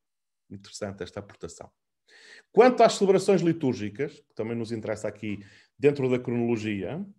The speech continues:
só a Vigília Pascal é que é descrita com algum pormenor, as outras não são tanto. Então,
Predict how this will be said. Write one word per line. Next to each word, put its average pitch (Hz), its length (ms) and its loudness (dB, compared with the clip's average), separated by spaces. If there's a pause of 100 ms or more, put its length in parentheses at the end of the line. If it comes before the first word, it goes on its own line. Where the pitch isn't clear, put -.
(560)
só 226 340 6
a 190 60 8
Vigília 202 460 6
Pascal 175 480 4
é 170 40 8
que 170 120 -2
é 165 60 4
descrita 156 500 -2
com 151 140 -6
algum 139 300 0
pormenor, 110 580 -4
as 104 120 -6
outras 110 280 -8
não 110 100 -6
são 104 180 -10
tanto. - 360 -14 (420)
Então, 113 380 0